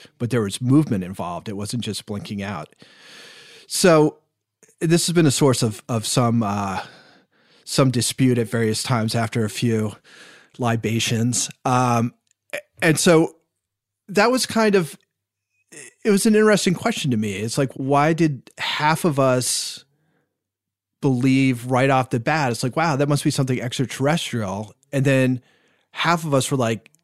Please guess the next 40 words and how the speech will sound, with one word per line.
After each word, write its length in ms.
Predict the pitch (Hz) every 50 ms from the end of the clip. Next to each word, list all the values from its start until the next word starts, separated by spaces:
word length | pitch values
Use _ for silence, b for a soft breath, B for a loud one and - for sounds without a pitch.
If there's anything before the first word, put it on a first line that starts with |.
| _ _ _ _ _ _ _ - -
"It 140 | - 147 147
could 140 | - 160 143
be 180 | 139 135 135 127
just 420 | 117 - - - 185 190 175 -
about 260 | 180 156 151 139 139 143
anything, 420 | 143 143 135 - 151 139 135 135
have 260 | 113 127 127 123 123
no 200 | 127 139 139 139
clue 200 | 135 - - 147
what 120 | 131 131 131
it 100 | 120 120
is, 220 | 120 113 107 -
but 180 | - - 123 113
it's 180 | 110 104 -
definitely 360 | - 127 117 - - 123 113
not 440 | 104 98 92 107 117 131 139 - _
that." 400 | - 156 156 170 180 180 - - _ b b b b b b b b b b
Um, 480 | - 131 131 127 127 123 123 123 110 - _ _ _ _ -
and 100 | 156 151
that 120 | 185 214 233
was 180 | 226 - -
kind 280 | - - 202 208 202 190
of 280 | 185 170 151 139 - - _ _ _ _ _ _ _ _ _ _ - - _ _
what 180 | - 165 151 147
got 160 | 165 147 147
me 100 | 151 139
thinking 400 | 127 - 160 151 - - 143 139
about 500 | 127 120 127 117 123 123 117 110 - _ _ _ _ -
these 200 | - 139 127 -
kinds 440 | - - 127 123 120 117 110 - -
of 240 | - - - 117 -
questions 640 | - - 131 120 117 - - 131 117 117 110 - - _ _ _ -
in 140 | 127 117 110
general. 600 | - - 120 123 165 185 202 208 208 208 208 196
Like, 240 | 170 135 135 123
why 120 | - 156 175
are 60 | 185
some 220 | 175 - 202 190
people, 720 | 165 - - 185 165 - 160 156 151 151 147 139 - - -
uh, 580 | 147 131 127 127 127 127 123 127 123 117 135